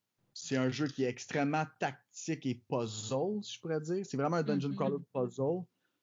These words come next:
Speaker 1: Puis moi, c'est pas mon style. Je, je sais qu'il y a un type de joueur qui aime, qui adore ce style de dungeon crawler-là,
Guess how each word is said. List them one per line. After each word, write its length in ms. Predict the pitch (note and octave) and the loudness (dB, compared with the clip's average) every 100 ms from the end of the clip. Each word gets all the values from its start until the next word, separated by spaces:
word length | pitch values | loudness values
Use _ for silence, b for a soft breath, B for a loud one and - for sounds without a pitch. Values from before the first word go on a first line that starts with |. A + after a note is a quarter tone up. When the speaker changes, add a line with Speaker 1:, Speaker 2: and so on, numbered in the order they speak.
| _ _ | _ _
Speaker 1:
Puis 140 | - C#3+ | -6 0
moi, 360 | D3 D3+ E3 F3+ | 2 4 2 0
c'est 420 | - - C3 - | -4 -2 -2 0
pas 120 | E3 | 0
mon 200 | D#3 C3 | 2 2
style. 640 | A#2 - - C3 B2 A2 G#2+ | 0 -8 -4 0 0 0 -2
Je, 240 | - B2+ | 0 2
je 160 | A#2 B2 | 2 0
sais 220 | - G3+ | 2 0
qu'il 140 | E3+ | 2
y 20 | |
a 40 | C#3+ | 2
un 80 | C3 | 2
type 260 | - E3 | 0 -2
de 160 | D3 C3+ | 2 2
joueur 460 | C3 C3+ D3 D#3+ - | 2 2 2 0 -2
qui 100 | C3 | 0
aime, 260 | B2 A#2+ A#2 | 2 2 0
qui 80 | |
adore 440 | A2+ G#2+ C3 D3 E3+ | -2 2 2 2 0
ce 120 | D#3+ | -6
style 240 | - E3+ | -6 -4
de 120 | D3+ C#3 | 0 0
dungeon 380 | C#3+ C#3+ C#3+ C#3 | 2 0 0 0
crawler-là, 540 | C#3 C3+ C3+ C#3 | 2 4 4 2